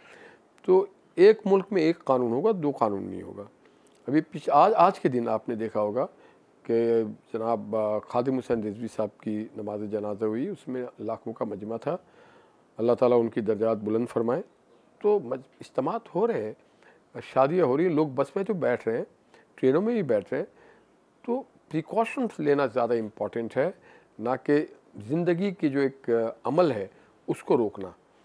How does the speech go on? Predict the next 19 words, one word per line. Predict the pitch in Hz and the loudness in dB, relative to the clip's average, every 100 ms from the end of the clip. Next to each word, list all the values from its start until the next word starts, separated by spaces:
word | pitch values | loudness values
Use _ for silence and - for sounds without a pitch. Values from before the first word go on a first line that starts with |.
| _ _ | _ _
तो | 131 | -4
मैं | 139 | -4
समझता | - 139 - 180 | -2 -4 -2 -4
हूँ | - | -2
प्रिकॉशंस | 139 135 160 - 226 170 | -4 2 2 2 -6 -4
लेना | 135 120 113 | -2 -2 -2
चाहिए, | 113 104 127 208 _ _ _ _ - - _ | -4 -4 -4 -8 _ _ _ _ -20 -20 _
बेहतर | 101 107 139 143 170 165 | -16 -2 0 6 6 4
तिब्बी | - 123 135 | 0 -2 -2
सहूलतें | - 120 127 147 | -2 0 0 -2
फराहम | 131 120 120 | -2 -2 -2
करनी | 113 113 113 | -2 -4 -2
चाहिए | 123 156 | -2 -2
और | 165 | -2
लोगों | 110 117 123 | -2 -4 -4
को | - - | -8 -8
आगाही | 107 107 110 104 | -4 -4 -4 -4
देना | 101 101 101 | -6 -6 -10
चाहिए। | - 107 | -14 -16